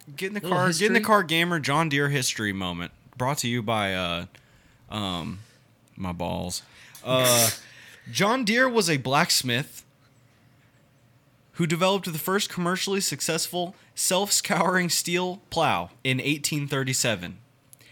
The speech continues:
Speaker 1: and founded Deere and Company.
Speaker 2: Here?
Speaker 1: In America.
Speaker 2: In America.
Speaker 1: In America.
Speaker 2: That's what I thought.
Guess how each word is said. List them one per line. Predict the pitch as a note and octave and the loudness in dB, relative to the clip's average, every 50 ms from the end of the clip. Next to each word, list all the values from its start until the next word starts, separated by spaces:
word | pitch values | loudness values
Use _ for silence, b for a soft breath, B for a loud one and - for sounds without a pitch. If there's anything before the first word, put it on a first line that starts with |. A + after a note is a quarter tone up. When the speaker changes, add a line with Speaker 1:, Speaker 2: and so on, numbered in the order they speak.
| b b b b | b b b b
Speaker 1:
and | C#3+ D3 C#3 | 0 0 0
founded | - - E3 E3+ F#3 F#3+ F3 D3 C3+ B2+ C3+ C#3+ _ _ _ _ _ _ _ _ _ _ _ _ _ _ _ B2 A#2 G#2+ | -2 0 0 2 2 2 2 2 2 0 -2 -6 _ _ _ _ _ _ _ _ _ _ _ _ _ _ _ -14 -8 -4
Deere | - E3 F3 F3+ F#3 F#3+ G3 G3 G#3+ _ _ _ _ _ _ _ _ - D3+ | -2 0 0 2 2 0 0 -2 -6 _ _ _ _ _ _ _ _ -6 -4
and | D#3 D#3 D#3+ D#3+ D#3+ F3 F3 - - _ _ _ _ _ _ - | -2 0 0 0 -2 -4 -6 -10 -14 _ _ _ _ _ _ -8
Company. | - E3+ D3+ A#2+ - A2 F2+ E2 - A2 - _ _ _ _ _ _ _ _ | -4 -2 -2 -2 -2 -6 -8 -8 -12 -12 -18 _ _ _ _ _ _ _ _
Speaker 2:
Here? | - - C#3+ C#3 D3 E3 F#3 F#3+ - _ _ _ _ _ _ _ _ - _ _ - | -10 -2 2 4 4 4 2 0 -6 _ _ _ _ _ _ _ _ -20 _ _ -4
Speaker 1:
In | G#2 G#2 | -2 -2
America. | A#2 B2+ B2+ A2+ F#2 E2+ - _ - - | 0 -2 -2 -2 -4 -4 -8 _ -12 -2
Speaker 2:
In | G2+ A2 A#2 | -2 0 2
America. | B2 C3 C#3 C#3 B2+ A#2+ A2+ G#2+ F#2+ - - - | 2 2 4 4 6 6 6 6 4 2 -4 -6
Speaker 1:
In | F2+ E2 | -2 -2
America. | B2 C3 C#3 C3+ B2+ A2+ F#2 E2 - - - | -2 -2 0 2 2 2 0 -2 -4 -10 -8
Speaker 2:
That's | G#2 G2+ G2+ - - | -6 -4 -4 -4 -6
what | A2 G#2 G2+ | -6 -4 -2
I | G2+ G#2 | -4 -4
thought. | - - - E2 C2+ C2 C2 | -6 -6 -4 -4 -4 -4 -6